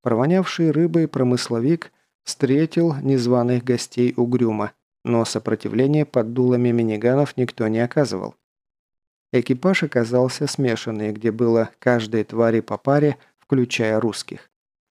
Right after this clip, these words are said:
Они и успели скинуть за борт радиоаппаратуру военного назначения,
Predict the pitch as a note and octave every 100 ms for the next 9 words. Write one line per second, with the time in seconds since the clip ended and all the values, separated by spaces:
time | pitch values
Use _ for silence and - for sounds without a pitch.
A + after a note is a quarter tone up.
0 | - - G#2 B2 C#3 C3+ C3 - - E3+
1 | A#2+ - - B2 A#2+ A2+ A#2 G#2 B2 C3+
2 | - A#2 A2+ A#2 A2 A#2 A2 - C#3 C#3
3 | A#2+ A#2 A#2 A#2 A2+ A#2 A2 B2 B2 B2
4 | G#2 G#2